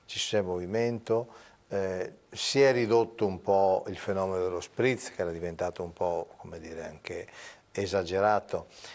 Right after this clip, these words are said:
eh, e quindi la città va vissuta con un'ottica, eh, più positiva.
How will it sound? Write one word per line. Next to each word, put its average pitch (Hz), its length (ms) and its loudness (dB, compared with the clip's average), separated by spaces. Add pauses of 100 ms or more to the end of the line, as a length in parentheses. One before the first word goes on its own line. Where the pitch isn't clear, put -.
(240)
eh, 120 360 4
e - 80 -6
quindi 185 560 2
la 127 120 4
città 165 500 2
va 110 180 4
vissuta 135 560 0
con 120 220 0
un'ottica, 107 840 2
eh, 92 60 -4
più 92 240 -8
positiva. - 680 -6